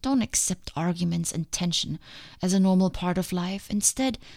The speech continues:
dig around, analyze, examine, see what small change you can make to have more effective and more positive conversations with the people in your life.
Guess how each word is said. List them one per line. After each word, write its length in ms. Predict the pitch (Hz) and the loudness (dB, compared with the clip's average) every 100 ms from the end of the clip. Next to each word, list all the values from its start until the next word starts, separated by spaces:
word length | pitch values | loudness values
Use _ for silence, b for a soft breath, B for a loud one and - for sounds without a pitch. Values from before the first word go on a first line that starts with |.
| B B | B B
dig 160 | 247 262 | -4 0
around, 540 | 233 247 247 196 - | 0 0 0 -2 -6
analyze, 960 | - 240 247 208 165 - - - - - | 0 4 4 2 -2 -6 -8 -6 -8 -10
examine, 600 | - - 220 220 190 160 B B B B B | -4 -2 0 2 0 -2 B B B B B
see 420 | - - 247 220 | -2 2 4 4
what 300 | 185 214 - | 2 -2 -2
small 380 | - - 202 208 | -2 2 2 0
change 380 | - 196 190 180 | -4 -2 0 0
you 60 | 175 | -2
can 200 | 185 180 | -2 0
make 400 | 185 170 - - b b b | 0 -2 -10 -20 b b b
to 100 | 196 | -8
have 300 | 175 175 - | -6 -6 -2
more 180 | 180 175 | -2 -2
effective 720 | - 220 208 - 196 - - B B B | -4 -4 -4 -6 -8 -8 -16 B B B
and 120 | 185 | 2
more 140 | 185 170 | 2 0
positive 600 | - 185 202 190 180 - | -4 0 0 0 -4 -4
conversations 960 | 185 175 175 170 165 - 156 - - - - - - | -4 -2 -2 -2 -4 -6 -6 -6 -8 -10 -20 -20 -6
with 120 | - | -4
the 100 | - | -4
people 340 | - 170 - - | -4 -6 -4 -2
in 100 | 170 | 0
your 100 | 180 | 0
life. 520 | 180 165 170 - - | -2 -4 -10 -16 -18